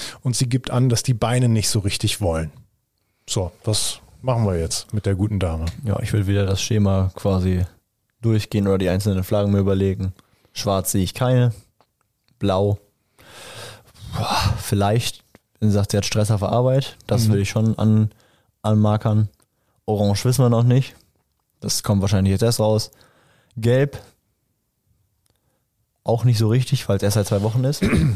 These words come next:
Speaker 1: Ja, und es, äh, es, es geht jetzt aus den Angaben, die ich gerade vorgetragen habe, geht es jetzt noch, noch nicht
Speaker 2: Ja.
Speaker 1: so unbedingt hervor, ne?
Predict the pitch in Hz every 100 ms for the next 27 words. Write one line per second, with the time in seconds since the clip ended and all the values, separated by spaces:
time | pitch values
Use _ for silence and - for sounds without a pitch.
0 | 87 - _ _ _ - 101 101 110 107
1 | 110 - 165 113 104 113 117 165 131 123
2 | - 123 123 117 120 104 117 113 117 123
3 | 117 113 110 107 107 - - 110 110 104
4 | - 120 110 - 110 110 107 - 117 -
5 | - 107 - 110 95 - 101 101 - 110
6 | 110 104 104 101 95 101 - 98 92 90
7 | 139 196